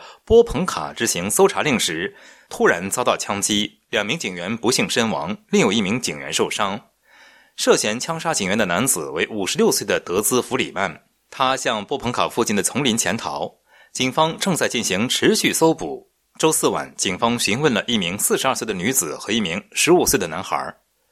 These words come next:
维州警方警告称，他们将起诉任何帮助隐藏德兹·弗里曼的人。警方称，弗里曼与主权公民运动有联系，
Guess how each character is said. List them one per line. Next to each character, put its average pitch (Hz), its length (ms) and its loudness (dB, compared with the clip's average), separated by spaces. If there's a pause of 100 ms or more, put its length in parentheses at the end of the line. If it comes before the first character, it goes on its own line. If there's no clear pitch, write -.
(120)
维 135 100 0
州 233 100 4
警 113 200 0
方 131 200 2
警 76 200 -2
告 85 180 -2
称， 98 320 0 (180)
他 - 140 -2
们 151 100 -2
将 156 160 0
起 - 200 0
诉 139 280 0
任 190 240 4
何 85 280 -2
帮 135 180 0
助 117 300 2
隐 92 200 -2
藏 104 340 -2
德 95 180 0
兹· 117 200 -2
弗 - 160 -4
里 92 120 0
曼 95 180 0
的 71 80 -10
人。 67 240 -12 (540)
警 104 160 2
方 113 160 2
称， 117 240 2 (340)
弗 - 160 -2
里 208 100 6
曼 151 300 0
与 127 140 2
主 92 320 -2
权 98 260 -2
公 208 160 0
民 107 160 2
运 170 160 0
动 123 140 2
有 71 100 -4
联 69 220 -10
系， - 340 0